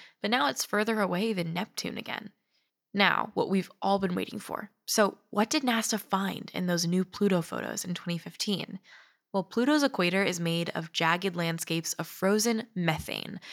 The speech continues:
a greenhouse gas that creates heat and electricity. These mountains are hundreds of feet tall. The New Horizons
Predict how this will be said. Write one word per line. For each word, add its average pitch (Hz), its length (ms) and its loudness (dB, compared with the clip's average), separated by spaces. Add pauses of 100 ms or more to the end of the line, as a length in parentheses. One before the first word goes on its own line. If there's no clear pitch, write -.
(140)
a 185 80 0
greenhouse 233 460 2
gas 175 320 2
that - 120 -4
creates 170 400 -4 (120)
heat 262 340 -4 (220)
and 180 340 0
electricity. 175 720 -6 (640)
These 269 180 4
mountains 247 440 2
are 175 180 4
hundreds 170 680 0
of - 160 -4
feet 151 280 -4
tall. 156 420 2 (400)
The 196 80 6
New 226 240 6
Horizons 175 800 2